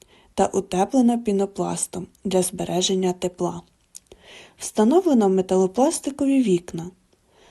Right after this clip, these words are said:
Будинок буде продаватися без меблів та техніки, але у ньому зроблено повністю ремонт. Натяжні стелі,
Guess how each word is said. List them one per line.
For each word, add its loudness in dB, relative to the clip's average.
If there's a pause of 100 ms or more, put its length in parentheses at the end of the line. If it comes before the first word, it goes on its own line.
(140)
Будинок 4
буде 2
продаватися -2
без -2
меблів 2
та 2
техніки, -4 (920)
але 4
у 6
ньому 2
зроблено 0
повністю -2
ремонт. -2 (640)
Натяжні 2
стелі, 2